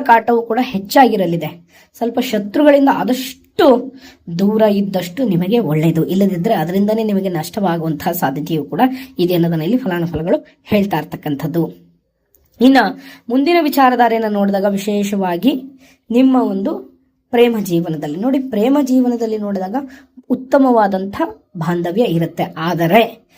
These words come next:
ನಾವು ಮದುವೆ ಆದ್ಮೇಲೆ ಹಿಂಗೆ ಇರಬೇಕು, ಇದೇ ರೀತಿಯಲ್ಲಿ ಇರಬೇಕು ಅನ್ನುವಂಥ ಕನಸುಗಳನ್ನ ಆದಷ್ಟು ಸ್ವಲ್ಪ ಕಡಿಮೆ ಮಾಡ್ಕೊಳ್ಳಿ ಅನ್ನೋದು ಫಲಾನುಫಲಗಳು ಹೇಳ್ತಾ ಇರ್ತಕ್ಕಂಥದ್ದು. ಇನ್ನ ಮುಂದಿನ ವಿಚಾರಧಾರೆಯನ್ನು ನೋಡಿದಾಗ ವಿಶೇಷವಾಗಿ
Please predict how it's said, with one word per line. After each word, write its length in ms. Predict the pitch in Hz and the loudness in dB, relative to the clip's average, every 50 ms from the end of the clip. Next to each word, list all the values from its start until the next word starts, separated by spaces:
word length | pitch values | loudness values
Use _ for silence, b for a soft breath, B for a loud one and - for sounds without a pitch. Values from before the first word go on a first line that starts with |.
| b b b b - | b b b b -8
ನಾವು 240 | 190 185 185 185 175 | -4 -2 -2 -2 -2
ಮದುವೆ 320 | 165 170 170 196 240 269 | -2 -2 0 4 6 8
ಆದ್ಮೇಲೆ 440 | 277 277 262 247 254 254 254 254 254 | 8 8 8 6 6 4 4 4 4
ಹಿಂಗೆ 420 | 247 - - 214 233 254 262 302 294 | 2 2 0 0 0 4 6 6 6
ಇರಬೇಕು, 560 | 269 247 247 214 233 226 233 - 226 226 233 | 6 4 2 2 2 2 2 0 -2 -2 -2
ಇದೇ 360 | 220 185 170 190 240 294 320 | -4 -2 2 4 4 6 6
ರೀತಿಯಲ್ಲಿ 460 | 320 311 302 277 - 285 262 247 233 | 4 4 2 2 2 0 0 2 2
ಇರಬೇಕು 460 | 220 202 202 202 202 202 202 202 202 | 0 0 0 0 0 0 0 -2 -4
ಅನ್ನುವಂಥ 420 | 190 185 185 180 180 180 175 - - 240 247 254 254 - - - | -6 -6 -6 -8 -8 -10 -10 -6 -2 0 0 0 0 -4 -6 2
ಕನಸುಗಳನ್ನ 720 | - 294 320 403 466 466 - 403 302 254 226 202 220 262 - - | 4 6 6 6 6 4 4 4 4 4 2 2 0 -4 -6 -6
ಆದಷ್ಟು 340 | 262 240 269 339 - - - | -8 -6 -6 -6 -6 -8 -12
ಸ್ವಲ್ಪ 280 | - - 277 262 262 254 | -8 -6 -6 -4 -4 -6
ಕಡಿಮೆ 360 | - - 170 175 185 214 226 | -6 -6 -6 -4 -4 -4 -2
ಮಾಡ್ಕೊಳ್ಳಿ 440 | 208 196 185 185 190 - 185 185 185 | -2 -2 -2 -2 -2 -4 -2 -2 -2
ಅನ್ನೋದು 360 | 180 180 175 185 220 427 403 B B B B B B _ | -4 -4 -2 0 0 0 0 B B B B B B _
ಫಲಾನುಫಲಗಳು 720 | - 196 180 175 175 170 175 180 175 170 190 233 339 B B B B B _ | 0 0 2 2 0 -2 -2 -4 -4 -2 0 -2 -2 B B B B B _
ಹೇಳ್ತಾ 380 | - 220 208 196 202 180 170 | 0 2 2 2 2 0 0
ಇರ್ತಕ್ಕಂಥದ್ದು. 760 | 170 170 - 175 - - 156 151 - 190 165 170 180 180 175 B B B B B B B - | -2 -2 -6 -6 -6 -4 -4 -4 -4 -4 -2 -2 -2 -4 -6 B B B B B B B 4
ಇನ್ನ 160 | 320 330 330 269 214 208 254 B B B B B _ | 6 6 8 6 4 2 -2 B B B B B _
ಮುಂದಿನ 320 | 226 240 294 302 - 392 392 359 | -2 0 0 2 2 2 2 2
ವಿಚಾರಧಾರೆಯನ್ನು 680 | 330 330 - 302 285 269 254 247 247 226 220 226 220 | 2 0 2 2 2 4 4 4 2 2 2 0 -2
ನೋಡಿದಾಗ 400 | 214 208 202 196 202 196 196 196 254 | -2 -2 -2 0 0 0 0 0 0
ವಿಶೇಷವಾಗಿ 1200 | 254 220 - - 220 220 226 247 247 247 - 226 202 190 175 170 170 202 302 440 - - - - | -2 -2 -2 0 2 2 4 4 2 2 0 0 0 0 0 0 0 0 0 0 -2 -4 -10 -20